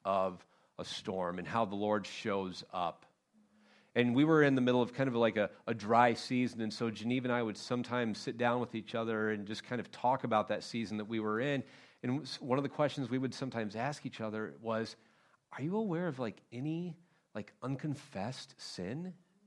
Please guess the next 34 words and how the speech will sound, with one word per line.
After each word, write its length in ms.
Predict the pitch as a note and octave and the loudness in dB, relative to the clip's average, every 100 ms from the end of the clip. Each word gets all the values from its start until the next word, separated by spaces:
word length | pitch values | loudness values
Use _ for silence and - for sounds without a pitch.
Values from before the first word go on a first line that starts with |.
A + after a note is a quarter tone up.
| - | -10
in 100 | C#3+ | -6
your 100 | E3 | -2
life? 320 | E3+ F3 F3 | 0 0 -2
Are, 140 | B2 G#2+ | -2 0
are, 480 | A#2+ C3+ C#3 C#3 | 0 2 4 6
are 120 | - C#3 | 4 2
we 200 | C3+ D#3+ | 2 2
aware 520 | C#3 A#2 A#2+ D3+ E3+ | 0 0 0 2 0
of 240 | A#2+ G#2+ - | 0 -6 -10
any 200 | C3 D3 | -4 -4
type 260 | C#3+ D3+ C#3 | -2 -4 -2
of 240 | A2 F#2 - - _ | -4 -4 -14 -20 _
unrepentant 680 | - D3 D3+ - B2 C#3 C3 - | -6 -4 -4 -4 -6 -4 -8 -6
issue?" 500 | G#2+ A#2+ - G3 A3 G3 _ _ _ - - | -8 -6 -4 -4 -4 -8 _ _ _ -12 0
And, 160 | D3 E3 | 2 2
and 180 | E3+ | 4
as 120 | E3 C3+ | 4 4
we 100 | C3 | 0
prayed 320 | - F3 G#3 | 2 2 6
about 180 | D3+ C3 | 6 6
it, 40 | |
we, 140 | B2+ | 2
we 160 | C#3 D3+ | 0 0
couldn't 320 | C3 D#3+ D#3 - - | 0 -4 -4 -6 -8
think 180 | A#3+ | -6
of 140 | A3+ B2+ | -4 0
anything. 560 | A#2+ G#2+ C3 A#2+ A#2+ - - - | 0 0 0 -2 -2 -8 -16 -2
And 140 | D3 | -2
so 240 | C#3 F3 E3 | 0 4 4
what 500 | C#3+ D3+ D3 D3 D3+ | 2 -6 2 4 6
happened 380 | A#2+ F#3+ F#3+ D#3 | 6 4 4 2
was 180 | C#3+ | 2
the 80 | - | 2
Lord 420 | C#3 C#3+ F#3 F3+ | 0 4 4 4